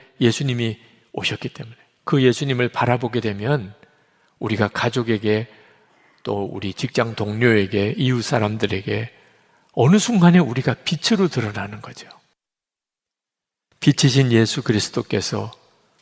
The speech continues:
우리 안에 계신 것을 여러분 정말 믿으셔야 돼요. 그러므로 예수님을 영접한 사람은 절대로 어두운 분위기의 사람이 아닙니다.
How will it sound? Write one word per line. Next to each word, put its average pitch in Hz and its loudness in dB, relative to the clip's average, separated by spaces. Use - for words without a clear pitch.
우리 113 2
안에 107 0
계신 131 -2
것을 117 0
여러분 120 -4
정말 143 0
믿으셔야 143 0
돼요. - -12
그러므로 160 2
예수님을 131 0
영접한 123 0
사람은 107 -2
절대로 165 0
어두운 175 2
분위기의 139 4
사람이 117 -4
아닙니다. 92 -12